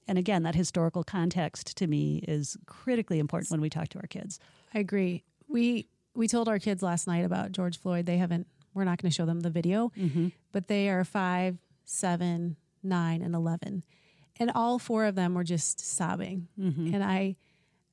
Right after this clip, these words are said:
Speaker 2: I thought, "Well, that's the appropriate <laughs> response."
Speaker 1: Right.
Speaker 2: I'm glad that they, they felt that, um, the, the pain that they, they could empathize. And I don't
Speaker 1: Mm-hmm.
Speaker 2: want that to go away.
Speaker 1: Mm-hmm.
Speaker 2: Um, but at the same time, I learned,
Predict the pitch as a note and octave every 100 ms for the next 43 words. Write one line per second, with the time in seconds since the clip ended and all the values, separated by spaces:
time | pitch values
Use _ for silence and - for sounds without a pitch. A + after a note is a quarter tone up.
0 | _ _ _ - G3 G#3 G3 A3 A3 D4
1 | - D4 C#4 C#4+ B3 C#4 C4+ A3+ - -
2 | D#4+ A3 A3+ - - G#3+ G#3 - - -
3 | C#4+ - - - G3+ G#3 - G#3+ A3 A#3
4 | G3 F3+ F#3 G3+ - G#3 F3+ - G3 -
5 | F3 - - _ _ - G3+ F#3 E3+ E3
6 | - _ _ _ _ _ _ _ _ _
7 | - G#3+ - _ G3 - - G#3+ A3 F#3
8 | F#3 - A#3+ G#3 G#3 G#3 G#3+ A#3 G#3+ A#3
9 | - F3 B3 F3 - G3+ G3 A3 A3 G#3
10 | G#3+ - G3+ F3 E3 D#3+ - D#3 _ _
11 | E3+ - D#3+ C#3+ _ F#3+ F#3 F3 F3 E3
12 | _ _ _ _ _ _ _ - A3 G#3+
13 | G3 A#3 A#3+ A#3 G#3+ F#3+ F#3 G3+ G3 F#3
14 | G#3+ C4 A#3 G3+ F#3+